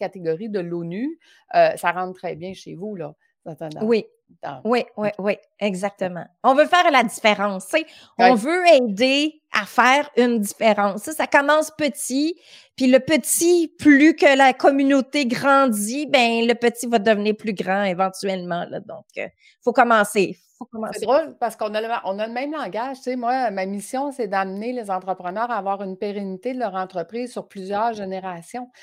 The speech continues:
Speaker 1: Donc, au-delà d'eux-mêmes, tu sais, que l'entreprise, ce n'est pas eux,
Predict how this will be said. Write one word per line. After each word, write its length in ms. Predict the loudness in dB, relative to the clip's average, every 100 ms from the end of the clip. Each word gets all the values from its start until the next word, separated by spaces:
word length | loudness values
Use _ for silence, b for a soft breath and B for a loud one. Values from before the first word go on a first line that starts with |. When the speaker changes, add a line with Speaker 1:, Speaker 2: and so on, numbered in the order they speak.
| b 4
Speaker 1:
Donc, 260 | 4 4 -2
au-delà 560 | -2 -2 -4 0 0
d'eux-mêmes, 800 | 0 -2 -4 -6 -6 -8 -10 -12
tu 20 | -10
sais, 100 | -8
que 80 | -4
l'entreprise, 600 | -4 -4 -6 -6 -8 -8
ce 40 |
n'est 160 | -10 -8
pas 260 | -6 -6 -4
eux, 240 | -4 -4